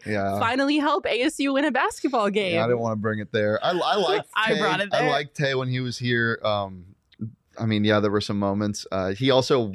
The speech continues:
Speaker 1: won A S U a couple games. Uh, the U of A game he won with a big defensive stop. Uh,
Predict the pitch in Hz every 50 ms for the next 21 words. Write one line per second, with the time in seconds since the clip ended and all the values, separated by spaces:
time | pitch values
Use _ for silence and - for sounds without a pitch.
0 | 101 - 107 110 110 110 113 113 117 107 110 110 107 - - 117 110 107 107 104
1 | - 110 101 107 104 101 101 101 104 107 110 110 104 - - - 87 85 87 92
2 | 90 90 95 98 104 110 104 98 98 101 101 107 107 113 113 113 110 110 113 107
3 | 110 110 107 107 107 107 110 101 110 110 104 101 107 - 113 101 101 98 - -
4 | - 107 101 98 98 95 _ _ _ _ _ _ _ _ _ _ - 101 98 92
5 | 90 90 87